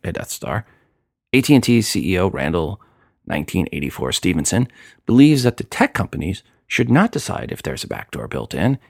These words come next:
It is up to the government. Well, from Mister nineteen eighty-four Stevenson, quote, "I don't think it's Silicon Valley's decision to make about whether encryption is the right thing to do,"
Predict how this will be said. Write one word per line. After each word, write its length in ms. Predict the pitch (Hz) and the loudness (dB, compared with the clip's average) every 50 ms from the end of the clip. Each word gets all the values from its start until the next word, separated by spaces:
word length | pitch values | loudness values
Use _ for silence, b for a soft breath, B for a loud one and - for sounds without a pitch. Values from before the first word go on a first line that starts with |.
| b b | b b
It 80 | 131 | 0
is 80 | 151 120 | 2 2
up 160 | 98 - - | 2 0 0
to 100 | - - | -2 0
the 60 | - | 0
government. 460 | - - 143 175 160 113 76 - - _ _ _ _ _ _ _ _ _ _ _ _ _ - | 4 4 4 6 6 4 2 0 -4 _ _ _ _ _ _ _ _ _ _ _ _ _ -16
Well, 260 | - 50 - 73 - | -12 -10 -8 -8 -8
from 220 | - - 80 80 | -8 -8 -8 -6
Mister 340 | 82 - - - - - - | -6 -8 -10 -10 -12 -12 -10
nineteen 320 | - - - - - 62 | -10 -12 -12 -10 -10 -10
eighty-four 340 | 64 64 - - - - - - | -10 -10 -10 -10 -10 -10 -8 -8
Stevenson, 540 | - - 71 67 82 82 - 120 123 117 | -8 -6 -6 -6 -6 -4 0 2 2 2
quote, 380 | 107 - - 220 214 185 - - - b b b b b b b | 0 0 0 0 2 2 0 -6 -12 b b b b b b b
"I 120 | 185 233 | 0 2
don't 220 | - - - - | 2 2 -2 -2
think 300 | - - - - 104 - | -4 -6 -6 -4 -4 -2
it's 160 | - 117 - - | -2 -4 -2 -2
Silicon 480 | - 226 240 220 - - - 127 117 | 0 0 2 2 2 2 4 4 4
Valley's 360 | 98 - 80 80 92 98 98 | 4 2 0 -2 -2 -2 -2
decision 480 | - - 107 - 214 220 175 123 92 90 | -2 -4 -4 0 0 2 2 2 0 -2
to 100 | - 85 | -2 -2
make 400 | 90 85 82 78 71 - - - - | -4 -2 -2 -4 -4 -6 -10 -12 -10
about 400 | - - - 78 78 - - - | -8 -4 -4 -4 -4 -6 -4 0
whether 280 | 87 90 90 95 98 - | 0 2 4 4 2 2
encryption 640 | - 110 104 - - - - - - 95 92 80 - | 2 0 -2 -2 -4 -6 -4 -2 -2 -2 -2 -2 -4
is 180 | - 85 87 - | -6 -8 -8 -6
the 100 | - 85 | -6 -6
right 260 | - - 60 - - | -4 -4 -4 -6 -6
thing 200 | - - 64 - | -8 -8 -6 -6
to 100 | - 76 | -4 0
do," 300 | 82 156 160 117 - - | 4 4 4 4 2 0